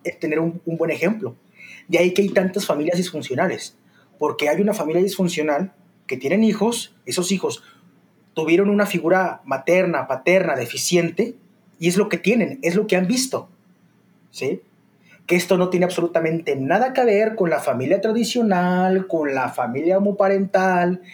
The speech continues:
con la familia heteroparental, o sea, no tiene nada que ver con eso. Perfectamente podría haber una fa-, una familia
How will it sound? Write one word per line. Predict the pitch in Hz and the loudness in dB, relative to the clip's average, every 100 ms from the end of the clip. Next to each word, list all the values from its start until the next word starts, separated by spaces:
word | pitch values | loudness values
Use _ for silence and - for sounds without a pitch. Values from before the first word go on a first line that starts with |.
| - _ | -20 _
con | - 139 | -8 -4
la | 139 | -2
familia | 135 135 160 | -2 -2 -2
heteroparental, | 185 196 196 196 196 190 196 196 | 0 0 0 0 0 0 0 -2
o | |
sea, | - 131 | -4 -6
no | 123 | -6
tiene | - 170 | -2 0
nada | 180 170 180 | 2 0 0
que | |
ver | 190 196 | 2 2
con | 190 127 | 0 -6
eso. | - - _ _ _ _ _ _ _ _ _ _ _ - | -6 -12 _ _ _ _ _ _ _ _ _ _ _ -4
Perfectamente | 151 - 220 220 196 202 175 | 0 0 0 2 2 2 -2
podría | - 147 143 156 139 127 - | -2 -2 2 2 2 -2 -4
haber | 131 135 131 131 _ - | -4 0 -2 -4 _ -10
una | 156 165 151 | -4 -2 -2
fa-, | - 151 | -4 -10
una | 147 151 156 143 127 107 - _ _ - - - - | -6 -2 0 0 -2 -6 -10 _ _ -20 -20 -20 -4
familia | 139 139 160 143 117 | -2 0 -2 -2 -4